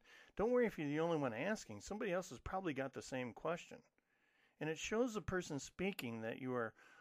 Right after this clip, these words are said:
focused on getting all of the information correct and that you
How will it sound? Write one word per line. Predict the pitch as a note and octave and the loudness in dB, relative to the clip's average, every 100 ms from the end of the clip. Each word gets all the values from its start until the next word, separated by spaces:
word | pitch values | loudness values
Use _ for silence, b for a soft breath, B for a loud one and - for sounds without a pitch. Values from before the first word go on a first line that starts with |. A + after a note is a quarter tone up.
| - | -2
focused | - A3 G#3+ C#3+ - | 4 6 4 -2 0
on | A#2+ | -2
getting | A#2 C3 B2+ A#2+ | 0 0 -2 -2
all | C#3 D3+ F3 | 2 4 6
of | E3+ | 4
the | D3 | 2
information | D3 C#3+ C3 C3 B2 A#2+ G#2+ | -2 -2 -2 -2 -2 -6 -10
correct | - B2+ D3+ G#2 - b b b b b | -6 -2 0 0 -6 b b b b b
and | C#3 D3 | 0 0
that | D3 | 0
you | D#3+ | -2